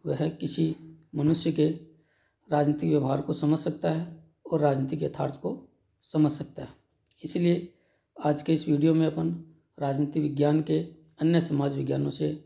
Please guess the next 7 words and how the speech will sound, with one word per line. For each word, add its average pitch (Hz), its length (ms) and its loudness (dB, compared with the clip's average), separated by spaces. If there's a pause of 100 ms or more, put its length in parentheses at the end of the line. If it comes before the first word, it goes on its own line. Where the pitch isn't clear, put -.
(480)
क्या 143 120 0
संबंध 147 380 2
है, 165 200 0 (440)
क्या 151 160 4 (640)
अंतर 135 280 0
होते 156 260 0
हैं, 156 340 0